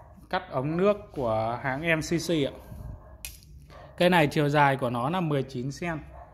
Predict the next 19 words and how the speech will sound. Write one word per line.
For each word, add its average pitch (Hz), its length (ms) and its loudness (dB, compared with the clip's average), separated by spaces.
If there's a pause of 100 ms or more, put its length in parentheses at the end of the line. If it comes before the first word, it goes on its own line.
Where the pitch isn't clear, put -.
(500)
Và 131 680 -2
cây 160 120 2
này 156 240 4
thì 131 180 0
lưỡi 147 300 2
thì 180 100 2
còn 135 220 0
đẹp 127 200 2
nhưng 139 120 -2
mà 151 120 -2
còn 131 180 -2
sắc 156 200 -4
bén 123 200 -2
ạ. 160 80 -10 (960)
Và 175 300 4
nó 139 160 0
cắt 175 240 0 (120)
ống 147 360 -2
khoảng 120 340 -2